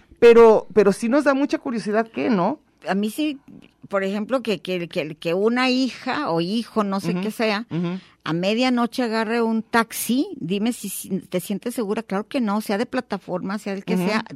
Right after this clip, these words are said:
Speaker 2: qué terror.
Speaker 1: Y, y lo que pasa es que, bueno, yo alguna vez, eh, oí a un biólogo, no sé qué, que estaba diciendo que lo que pasa, y eso yo lo supe hasta hace relativamente poco, ¿eh? Te estoy diciendo hace pocos años. Yo pensaba que eran mirones,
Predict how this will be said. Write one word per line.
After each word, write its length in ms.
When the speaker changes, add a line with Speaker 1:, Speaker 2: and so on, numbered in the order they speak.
Speaker 2:
qué 100
terror. 720
Speaker 1:
Y, 320
y 120
lo 180
que 80
pasa 380
es 120
que, 140
bueno, 240
yo 280
alguna 360
vez, 380
eh, 200
oí 360
a 80
un 600
biólogo, 460
no 80
sé 140
qué, 200
que 80
estaba 320
diciendo 520
que 540
lo 120
que 80
pasa, 320
y 80
eso 140
yo 100
lo 80
supe 160
hasta 160
hace 140
relativamente 520
poco, 320
¿eh? 160
Te 60
estoy 140
diciendo 240
hace 100
pocos 340
años. 240
Yo 140
pensaba 320
que 100
eran 180
mirones, 520